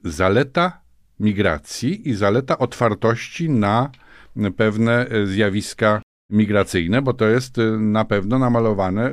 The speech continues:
w ciepłym stosunku do, do, do tego zjawiska, a jednocześnie, e,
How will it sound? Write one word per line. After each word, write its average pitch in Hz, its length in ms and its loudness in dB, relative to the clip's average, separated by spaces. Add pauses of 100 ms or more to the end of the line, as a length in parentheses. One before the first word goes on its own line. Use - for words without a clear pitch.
w - 100 -16
ciepłym 123 580 -2 (640)
stosunku 104 580 -2
do, 90 460 0
do, 90 320 -2
do 90 140 -4
tego 92 260 -2
zjawiska, 87 640 -2 (520)
a 101 80 0
jednocześnie, 98 960 -2
e, - 100 -12